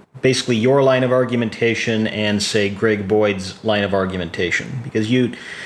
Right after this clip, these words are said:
you cite Crucifixion of the Warrior God, Boyd's, uh, big academic work that just came out in twenty seventeen, uh, i-, in your book. It's cited in your book, and we've discussed it here. We've interviewed Boyd on this show, actually.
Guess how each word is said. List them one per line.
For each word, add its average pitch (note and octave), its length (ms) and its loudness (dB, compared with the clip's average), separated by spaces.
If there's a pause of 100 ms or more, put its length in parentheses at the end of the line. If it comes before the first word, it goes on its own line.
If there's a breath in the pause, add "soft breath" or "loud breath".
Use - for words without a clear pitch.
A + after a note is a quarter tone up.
(180 loud breath)
you C#3 80 4
cite F#3 440 2
Crucifixion C#3+ 600 0
of B2+ 60 2
the A#2+ 60 2
Warrior A#2+ 360 2
God, A2 440 2
Boyd's, A#2 680 -2
uh, G2+ 360 0 (240)
big A#2+ 200 2
academic A2 520 0
work G#2+ 260 0
that G2 100 -8
just A2 240 -4
came G#2+ 220 0
out G#2 320 0
in G#2+ 80 -2
twenty A2 240 -2
seventeen, G2+ 760 -2 (160)
uh, F#2 160 -6 (120)
i-, C3 40 4
in D#3+ 260 2
your A2 140 2
book. E2 300 -4
It's - 120 -4
cited A2 360 0
in A#2 100 0
your G#2 100 0
book, F2 340 -4
and F#2 220 -4
we've B2 140 0
discussed A#2 460 -2
it A2 80 -6
here. A2 200 0
We've G#2+ 200 0
interviewed A2+ 360 0
Boyd A2 240 2
on G2+ 140 0
this G#2 100 0
show, G#2+ 360 0
actually. F2 500 -4